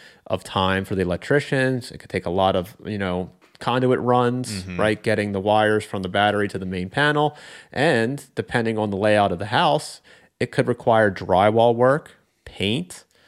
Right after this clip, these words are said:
Speaker 1: You know, it could require a lot more trades to get involved than a simple, "Hey, you know, I just want it from here to here and,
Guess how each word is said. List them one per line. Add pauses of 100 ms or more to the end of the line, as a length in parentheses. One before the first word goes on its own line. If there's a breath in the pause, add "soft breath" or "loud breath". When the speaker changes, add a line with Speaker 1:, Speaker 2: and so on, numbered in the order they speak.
(360 soft breath)
Speaker 1:
You
know,
it
could
require
a
lot
more
trades
to
get
involved
than
a
simple,
"Hey,
you
know,
I
just
want
it
from
here
to
here
and,